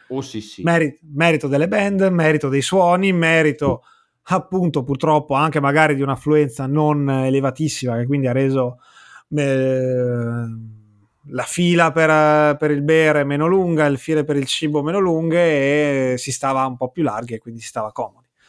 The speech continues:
Speaker 2: Comunque
Speaker 1: Sì.
Speaker 2: dai, io direi che possiamo po-, cominciare a parlare di
Speaker 1: Di musica.
Speaker 2: di musica, che insomma, eh?
Speaker 1: Allora, recensioni dei gruppi.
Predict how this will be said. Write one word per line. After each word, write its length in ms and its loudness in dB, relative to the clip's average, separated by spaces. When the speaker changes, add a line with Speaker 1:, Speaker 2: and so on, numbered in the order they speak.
Speaker 2:
Comunque 360 0
Speaker 1:
Sì. 60 0
Speaker 2:
dai, 120 -6
io 80 0
direi 260 2
che 120 -4
possiamo 340 -4
po-, 100 -18
cominciare 400 -2
a 40 -4
parlare 460 0
di 300 -2
Speaker 1:
Di 100 -6
musica. 680 -2
Speaker 2:
di 200 -2
musica, 680 -4
che 160 -16
insomma, 480 -16
eh? 80 -10
Speaker 1:
Allora, 360 -6
recensioni 840 0
dei 140 0
gruppi. 720 0